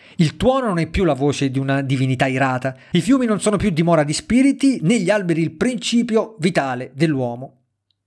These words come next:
Nessuna voce giunge più all'uomo da pietre, piante o animali, né l'uomo si rivolge al mondo naturale certo di essere ascoltato. Il suo contatto con la natura è perduto e a causa di ciò è venuta meno quella profonda energia emotiva che il contatto simbolico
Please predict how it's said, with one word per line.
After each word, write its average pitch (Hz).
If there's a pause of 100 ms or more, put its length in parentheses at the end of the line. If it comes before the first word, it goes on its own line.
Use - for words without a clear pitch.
(100)
Nessuna 220
voce 226
giunge 170
più 214
all'uomo 202
da 165
pietre, 165
piante 247
o 160
animali, 139 (200)
né 190
l'uomo 220
si 170
rivolge 170
al 160
mondo 226
naturale 208
certo 214
di 160
essere 170
ascoltato. 127 (320)
Il 185
suo 302
contatto 220
con 175
la 180
natura 190
è 180
perduto 131 (180)
e 190
a 190
causa 190
di 220
ciò 277
è 185
venuta 240
meno 254
quella 190
profonda 180
energia 160
emotiva 233
che -
il 151
contatto -
simbolico 135